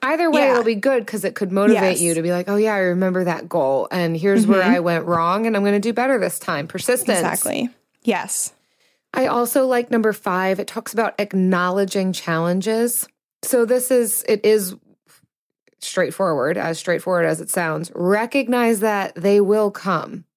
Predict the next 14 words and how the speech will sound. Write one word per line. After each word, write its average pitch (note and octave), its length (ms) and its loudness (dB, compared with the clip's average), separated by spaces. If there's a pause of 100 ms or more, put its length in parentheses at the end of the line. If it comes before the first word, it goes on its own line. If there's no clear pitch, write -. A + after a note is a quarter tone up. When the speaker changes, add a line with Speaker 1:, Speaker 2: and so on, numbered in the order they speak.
(140)
Speaker 1:
Challenges G#3+ 680 0 (140)
are F#3+ 260 -2
going F3+ 360 -2
to F3+ 60 -8
happen. E3+ 720 -10 (320)
And F#3+ 360 0
even A#3 320 2
having G#3 460 -2
that F#3+ 200 -2
recognition F3+ 720 -4
and F3+ 200 -6
anticipation F3+ 1080 -8
for E3+ 180 -6
that E3 240 -6